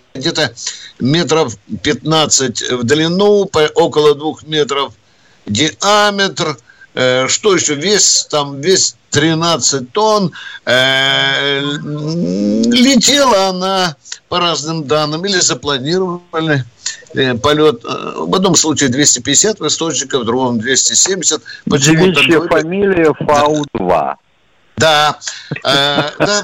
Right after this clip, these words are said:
Speaker 1: безусловно, безусловно. И мы этого никогда не, э,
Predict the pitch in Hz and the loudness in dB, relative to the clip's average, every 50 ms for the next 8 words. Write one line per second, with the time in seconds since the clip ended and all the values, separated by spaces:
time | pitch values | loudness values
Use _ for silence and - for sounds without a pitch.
0 | - - 190 190 - - - - - 175 190 - 196 190 185 170 156 135 117 101 | -2 -4 -4 -4 -4 -4 -4 -4 -4 -4 -4 -4 -4 -4 -4 -4 -4 -4 -4 -6
1 | 95 101 110 117 131 165 156 143 151 147 - - 196 220 240 226 208 190 165 - | -10 -12 -10 -6 -4 -2 -2 -2 -2 -2 0 2 2 2 2 2 0 -2 -2 -2
2 | - - - - 151 147 160 170 185 180 175 170 170 170 170 175 170 165 160 170 | -6 -14 -10 -2 0 2 2 4 4 4 2 2 0 -2 -2 -2 -2 -2 0 0
3 | 190 202 175 - 170 156 135 120 107 127 131 143 151 151 151 156 - - - 123 | 0 -2 0 0 0 0 0 0 -2 -2 0 0 0 0 0 -2 -6 -10 -8 -6
4 | 120 131 143 147 147 | -4 -2 -2 -2 -2